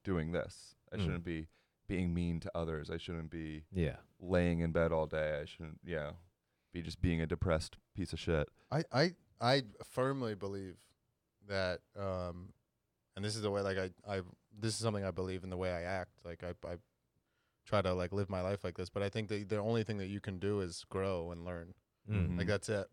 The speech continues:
Speaker 3: Where, where you point that direction is, like, where that leads you purpose-wise, like, to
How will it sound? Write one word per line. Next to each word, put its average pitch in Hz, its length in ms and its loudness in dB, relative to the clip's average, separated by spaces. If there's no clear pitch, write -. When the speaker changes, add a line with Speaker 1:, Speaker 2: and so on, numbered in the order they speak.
Speaker 3:
Where, 113 200 4
where 117 220 6
you 110 140 2
point 117 380 -2
that 98 180 0
direction 101 400 0
is, 87 100 -4
like, 87 160 -2
where 98 160 4
that 92 200 2
leads 104 320 -2
you 92 100 -4
purpose-wise, 90 640 0
like, 92 220 -6
to 90 300 -4